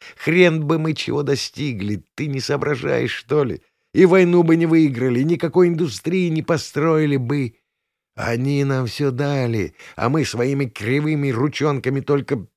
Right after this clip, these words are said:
Беломор-каналы сумели выкопать. И то мелко вышло, корабли не проходят, за дно цепляются. Если бы не Америка, хер бы что было при Советах».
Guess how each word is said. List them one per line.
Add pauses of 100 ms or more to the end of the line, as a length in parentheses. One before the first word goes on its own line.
Беломор-каналы
сумели
выкопать. (420)
И
то
мелко
вышло,
корабли
не
проходят,
за
дно
цепляются. (520)
Если
бы
не
Америка, (160)
хер
бы
что
было
при
Советах».